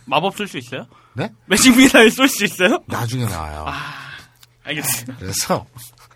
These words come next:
Speaker 2: 참 어이가 없었어. <laughs> 자, 그래서 아, 새로운 본질을 깨닫습니다.
Speaker 1: 네.
Speaker 2: 빈번히 사용을 해야지.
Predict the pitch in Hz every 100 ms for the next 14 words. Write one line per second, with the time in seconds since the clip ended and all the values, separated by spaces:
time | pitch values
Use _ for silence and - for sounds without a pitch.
0 | - - - - - _ - - - -
1 | - 87 117 117 - 294 262 349 294 339
2 | - 277 - 240 254 - 247 - - 226
3 | - - _ - - 80 82 - 117 135
4 | 110 - - - 220 - _ _ - 143
5 | 175 151 - - _ - - 190 180 135
6 | 120 127 147 131 113 98 - 80 78 73
7 | - - 135 123 120 113 110 104 92 107
8 | 107 87 90 113 87 -